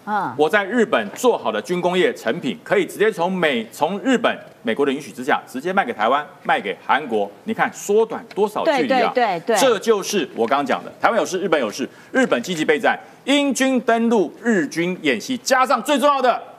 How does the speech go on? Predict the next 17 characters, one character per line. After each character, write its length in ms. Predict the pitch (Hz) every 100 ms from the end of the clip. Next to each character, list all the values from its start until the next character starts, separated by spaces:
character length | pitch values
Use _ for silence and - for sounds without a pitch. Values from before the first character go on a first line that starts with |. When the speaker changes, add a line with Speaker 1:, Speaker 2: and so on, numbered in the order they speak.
| -
Speaker 2:
放 260 | 214 160 107
宽 260 | - 147 139
武 100 | 101
器 120 | -
的 60 | -
出 100 | 247
口。 40 |
Speaker 1:
哎， 40 |
我 120 | 185 -
觉 60 |
得 60 | 349
日 180 | 453 440
本 240 | 247 185
啊， 160 | 185 196
最 180 | 370 349
近 320 | 330 302 240 - -
这 580 | 320 269 247 220 202